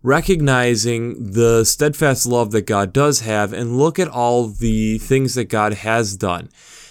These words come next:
The happy are those who are observant of the justice and the righteousness and remembering all the favor that God has done and the chosen people that we are and recognizing that we fall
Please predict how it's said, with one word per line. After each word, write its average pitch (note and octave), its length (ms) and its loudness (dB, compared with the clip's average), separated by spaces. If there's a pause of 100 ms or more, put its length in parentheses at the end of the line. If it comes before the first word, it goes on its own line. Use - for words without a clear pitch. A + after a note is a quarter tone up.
(140)
The B2+ 140 0
happy C3 680 2
are A#2+ 240 0
those B2 380 2
who B2 340 0 (400)
are A#2+ 400 2
observant C3+ 640 0
of A2+ 160 -6
the A2 80 -2
justice C3 580 0
and A#2 140 -4
the A2+ 80 -2
righteousness A#2 880 -2
and B2 160 0
remembering C3 760 0
all B2+ 320 2
the B2 120 0
favor C3 520 0
that A#2+ 180 0
God A#2+ 240 2
has A2+ 240 -2
done A#2 360 0 (440)
and C3+ 420 2 (120)
the A#2+ 420 0
chosen D#3+ 1040 2 (240)
people D#3 480 0
that C3 200 2
we C3+ 200 4
are A#2+ 540 2 (340)
and C3+ 100 0
recognizing C#3+ 720 0
that C3 180 -2
we D3 240 0
fall B2 680 -2